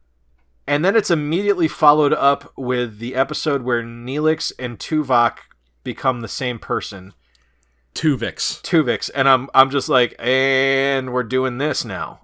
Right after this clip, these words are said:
Speaker 1: Okay. You guys had a chance to go in a direction. You had a chance to really make something special here after that last one. And you give me Tuvix."
Speaker 2: Yeah, I,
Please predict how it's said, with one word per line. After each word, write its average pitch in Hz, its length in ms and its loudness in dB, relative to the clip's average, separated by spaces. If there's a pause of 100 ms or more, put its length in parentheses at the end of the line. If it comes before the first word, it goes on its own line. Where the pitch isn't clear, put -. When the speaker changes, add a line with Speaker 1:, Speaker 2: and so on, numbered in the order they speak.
Speaker 1:
Okay. 101 560 -4 (800)
You 123 160 -6
guys 139 300 6
had 160 180 2
a 147 40 -6
chance 190 420 -2
to 139 100 -6
go 143 220 4
in 151 60 2
a 147 60 2
direction. 147 680 2 (500)
You 113 140 -6
had 175 220 2
a 208 60 0
chance 226 420 0
to 156 100 0
really 165 320 2
make 165 200 4
something 156 360 0
special 160 440 0
here 120 240 0
after 120 240 0
that 135 200 4
last 147 300 6
one. 113 280 -8 (720)
And 120 260 -4
you 117 60 -10
give 120 200 -4
me 113 100 -8
Tuvix." - 680 -8 (760)
Speaker 2:
Yeah, 120 400 -14 (140)
I, 170 480 -4